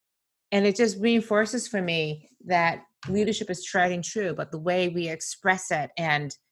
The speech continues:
apply it to our world and our context today is so contextual. And technology has fundamentally changed the way that we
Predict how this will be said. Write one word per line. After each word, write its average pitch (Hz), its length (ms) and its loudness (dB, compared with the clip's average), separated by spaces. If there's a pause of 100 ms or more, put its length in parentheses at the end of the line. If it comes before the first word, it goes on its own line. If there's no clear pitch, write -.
(200)
apply 190 520 -2
it 175 220 -2 (180)
to 170 240 -6
our 156 180 -2
world 156 220 -2
and 151 80 -4
our 143 180 -2
context 165 480 -10
today 147 300 -6
is 156 200 -8
so 165 300 -4
contextual. - 720 -12 (640)
And 180 320 2 (140)
technology 220 800 0
has 190 160 -4
fundamentally 190 800 -4
changed 165 760 -10 (260)
the 170 60 -8
way 175 420 0
that 160 320 -2 (260)
we 160 600 -4